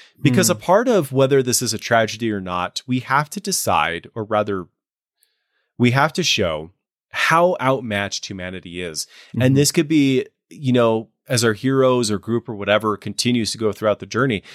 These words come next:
Speaker 1: they just see how unbelie-, unbelievably outmatched they are, and they have to figure it out.
Speaker 2: Mm-hmm. Independence Day is a great example of that one.
Speaker 1: Yes, yes. They just continually get thrown against the wall.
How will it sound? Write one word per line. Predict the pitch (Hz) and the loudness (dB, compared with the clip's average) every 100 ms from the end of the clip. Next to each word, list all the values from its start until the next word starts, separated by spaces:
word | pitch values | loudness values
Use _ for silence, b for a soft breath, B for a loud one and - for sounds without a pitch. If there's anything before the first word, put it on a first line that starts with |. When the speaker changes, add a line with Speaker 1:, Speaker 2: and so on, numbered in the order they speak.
| B | B
Speaker 1:
they | 127 | 0
just | 131 117 - | 2 0 0
see | - 190 151 95 - - | -2 2 2 2 -4 -6
how | 113 120 123 | 0 0 0
unbelie-, | 127 120 110 107 101 _ - | 0 0 0 -4 -8 _ -2
unbelievably | 110 104 104 98 104 | -2 -2 -4 -2 -2
outmatched | 92 95 90 - | -2 -2 -8 -8
they | 92 | -2
are, | 104 131 123 113 b b | 2 4 4 0 b b
and | 170 | 0
they | 156 | 2
have | 117 | 0
to | 104 | -4
figure | 110 92 87 | -8 -8 -2
it | |
out. | 92 69 - - b b _ | -2 -2 -6 -12 b b _
Speaker 2:
Mm-hmm. | 117 117 107 - | -4 -2 -4 -2
Independence | 147 165 - 143 147 - | 2 2 2 0 -2 -4
Day | - 117 110 | -2 0 0
is | 104 - 110 | -4 -6 -6
a | 107 | -8
great | 90 107 107 120 | -10 -10 -4 -2
example | 113 - 85 - | -2 -6 -10 -10
of | 76 | -12
that | 76 58 | -12 -12
one. | 58 65 - _ B B _ | -14 -18 -20 _ B B _
Speaker 1:
Yes, | 92 98 110 107 101 78 - - - | -8 2 4 4 0 0 0 -2 -2
yes. | 113 104 92 | 0 2 0
They | - 113 | -2 -2
just | 117 - | -2 -6
continually | - 117 - - 135 143 147 147 | -4 -4 -4 -2 0 0 0 -2
get | 127 117 | -2 -4
thrown | - - 117 110 107 | -8 -6 -2 -2 -4
against | 107 95 92 87 - | -8 -12 -10 -6 -6
the | 87 | -6
wall. | 80 85 73 62 | -6 -4 -4 -6